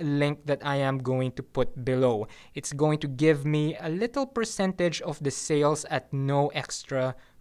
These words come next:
cost to you. If you like this video, give it a big thumbs up. If not, you just give it a thumbs down. But I hope you don't, because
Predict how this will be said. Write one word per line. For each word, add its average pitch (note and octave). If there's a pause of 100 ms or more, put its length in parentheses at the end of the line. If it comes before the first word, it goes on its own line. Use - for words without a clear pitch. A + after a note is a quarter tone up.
cost - (420)
to C#3+
you. C3+ (420)
If F#3+
you G3
like F#3+
this F#3
video, G3+
give E3+
it F#3
a D#3
big D3+
thumbs F3
up. G3
If E3+
not, F#3+
you F#3+
just F3+
give D#3+
it E3+
a D3+
thumbs B2+
down. B2
But B2+
I C3+
hope C#3
you C3
don't, C3
because B2